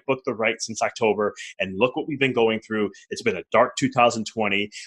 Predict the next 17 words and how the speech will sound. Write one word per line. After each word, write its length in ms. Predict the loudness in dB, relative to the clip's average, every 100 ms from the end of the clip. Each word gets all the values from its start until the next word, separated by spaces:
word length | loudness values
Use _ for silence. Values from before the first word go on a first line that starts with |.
| -14
Man, 340 | -2 2 2 -2
pe-, 80 | -10 -6
people 220 | -4 -2
need 140 | -2
to 100 | -2
really 260 | -2 0 -2
tap 300 | -2 -2 0
into 200 | -2 -2
this 200 | -4 -4
to 100 | -4
really 240 | 0 2
understand 460 | 2 0 -2 -2 0
their 160 | 0 0
light 300 | 2 2 0 -12 -6
and 100 | 0
how 120 |
to 100 | 0